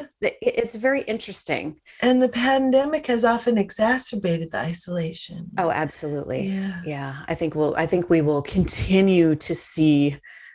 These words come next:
Speaker 2: the effects of
Speaker 1: Yeah.
Speaker 2: the pandemic and the trauma that is,
Speaker 1: Yeah.
Speaker 2: that has been, um,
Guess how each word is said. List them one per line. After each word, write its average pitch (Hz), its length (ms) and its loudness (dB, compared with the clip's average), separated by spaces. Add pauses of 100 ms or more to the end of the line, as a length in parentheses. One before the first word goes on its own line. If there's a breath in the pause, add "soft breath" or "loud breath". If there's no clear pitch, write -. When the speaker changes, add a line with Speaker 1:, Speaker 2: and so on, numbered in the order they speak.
(120)
Speaker 2:
the 160 160 2
effects - 640 0 (120)
of 143 240 0
Speaker 1:
Yeah. 190 120 -2 (120)
Speaker 2:
the 147 60 4
pandemic 143 680 0
and 165 260 2
the 190 200 4
trauma 277 580 2 (300)
that 170 320 4
is, 170 260 2
Speaker 1:
Yeah. - 120 -4
Speaker 2:
that 170 140 4
has 175 240 2
been, 165 480 0
um, 156 380 0